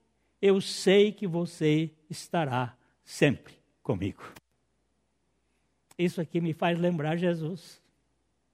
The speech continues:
Quando ele disse assim: "Vocês vão para o mundo, vão pregar o evangelho a toda criatura,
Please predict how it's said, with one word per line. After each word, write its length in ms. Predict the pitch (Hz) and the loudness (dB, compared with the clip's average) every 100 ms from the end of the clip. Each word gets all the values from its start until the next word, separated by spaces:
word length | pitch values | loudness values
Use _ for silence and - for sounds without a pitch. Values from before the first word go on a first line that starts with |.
| _ _ _ _ _ _ _ _ _ _ - | _ _ _ _ _ _ _ _ _ _ 0
Quando 180 | 170 | 2
ele 220 | 175 175 156 | 4 4 2
disse 380 | 170 170 - | 2 0 0
assim: 420 | 156 - 175 139 147 _ _ _ _ _ _ _ _ _ _ _ _ _ _ - | -6 -4 -2 -2 -4 _ _ _ _ _ _ _ _ _ _ _ _ _ _ -4
"Vocês 360 | 190 262 240 | 0 4 4
vão 260 | 208 269 269 | 6 4 4
para 220 | 269 233 | 2 0
o 40 | 220 | 2
mundo, 480 | 240 240 220 208 - _ | 2 2 0 -6 -10 _
vão 220 | 175 269 | 2 2
pregar 420 | 269 240 226 254 240 | 4 2 8 8 8
o 80 | |
evangelho 560 | 240 240 226 254 247 240 | 6 2 4 4 6 4
a 60 | 233 | 2
toda 340 | 254 254 240 | 2 2 0
criatura, 600 | 240 220 220 240 247 233 | 2 4 4 2 0 0